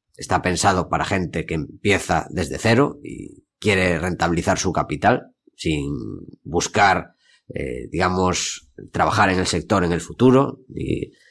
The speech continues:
utilizar metodología profesional, sino ganar dinero, básicamente, y utilizar todos los métodos a su alcance. El, digamos que el de modeling se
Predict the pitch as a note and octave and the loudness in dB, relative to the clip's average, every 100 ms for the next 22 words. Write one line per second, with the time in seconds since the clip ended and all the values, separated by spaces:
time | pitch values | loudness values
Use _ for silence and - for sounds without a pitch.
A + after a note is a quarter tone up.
0 | _ - E2+ E2+ F2 G2+ F2+ - - F2 | _ -8 -4 0 0 2 2 0 -4 -4
1 | E2+ F2+ E2+ D#2+ G2 D#2+ D#2+ D#2 D#2 D#2 | 2 4 4 4 2 2 -2 -4 -6 -2
2 | G#2 C#3+ - - _ - - D#2 E2 D2 | 2 2 0 -12 _ -20 -10 -2 0 0
3 | - _ _ _ _ - D#2+ F#2 F2 - | -6 _ _ _ _ -6 0 0 0 -4
4 | - E2 E2 G#2 - - E2+ E2 - D2 | -6 -2 2 2 2 -2 -4 -2 -4 -2
5 | F#2+ G#2 C#3 C#3+ - - - - - - | 0 2 2 0 -2 -8 -4 -2 -4 -8
6 | - - - _ - E2+ E2+ E2 F2+ - | -20 -20 -20 _ -6 -2 0 2 0 2
7 | G2+ F#2+ E2+ G2+ F#2 F2+ F2 E2 D2 E2 | 2 4 2 2 2 0 0 -4 -2 2
8 | A#2 A2+ - - _ _ - _ _ - | 2 2 -6 -12 _ _ -20 _ _ -8
9 | - - - - - E2 F2+ - E2 D2+ | -4 -4 -4 -6 -4 0 0 0 0 0
10 | - - C#2 B1 A1+ E2 F#2 E2+ D2+ C#2+ | -2 -8 -6 -6 -2 0 2 2 2 -2
11 | - - | -8 -14